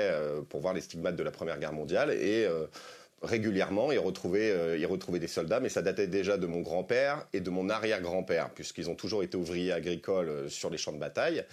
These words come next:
Et quand vous avez cinq ans et que vous retrouvez un, un soldat, euh, voilà, vous n'êtes pas préparé, en fait, en, pour ça. Et soit ça vous choque, soit vous vous dites, vous, vous comprenez directement.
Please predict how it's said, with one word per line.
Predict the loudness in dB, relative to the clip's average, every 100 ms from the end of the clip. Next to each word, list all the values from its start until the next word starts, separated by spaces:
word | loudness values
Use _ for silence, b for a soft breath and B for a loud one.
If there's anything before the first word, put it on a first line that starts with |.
| B B B
Et | -4 -2
quand | 0
vous | 2
avez | 2 0
cinq | -2 -2 0
ans | -2
et |
que | -2
vous |
retrouvez | -6 -4 -2 0
un, | 0 -2 -2 -4
un | -4
soldat, | -2 -2 0 2 2 0
euh, | 0 -2 -2 -4 -2
voilà, | 0 2 0
vous | -2
n'êtes | -4
pas | -4
préparé, | -4 -4 -2 -2
en | -4
fait, | -6 -6
en, | -6 -6 -8
pour | -4 -2
ça. | 2 0 -2 B B -6
Et | -4
soit | 2 2
ça | 4
vous | 0 2
choque, | 4 4 2 -4
soit | -4 2 2 2
vous | 0
vous | 0
dites, | 0 0 -2 -8
vous, | -10 -6 -4 -2 -4
vous | -4 -4
comprenez | -4 -2 0 0
directement. | 0 -2 -2 0 2 0